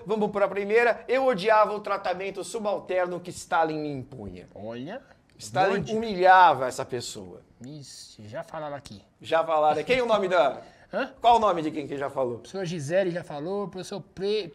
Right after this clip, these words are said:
Speaker 2: Pedro também já falou.
Speaker 1: Ô, lutei para libertar meus pai-, o meu país dos japoneses. Agora ficou mais fácil, hein, Gibá?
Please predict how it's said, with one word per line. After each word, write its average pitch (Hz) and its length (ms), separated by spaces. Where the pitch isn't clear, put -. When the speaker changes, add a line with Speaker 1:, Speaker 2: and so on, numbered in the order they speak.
Speaker 2:
Pedro 202 380
também 180 280
já 180 80
falou. 196 540
Speaker 1:
Ô, 285 720
lutei 247 360
para 220 220
libertar 202 420
meus 185 200
pai-, 175 340
o 175 60
meu 170 120
país 170 260
dos 170 100
japoneses. 147 440
Agora 226 280
ficou 294 140
mais 311 220
fácil, 254 380
hein, 233 60
Gibá? 196 500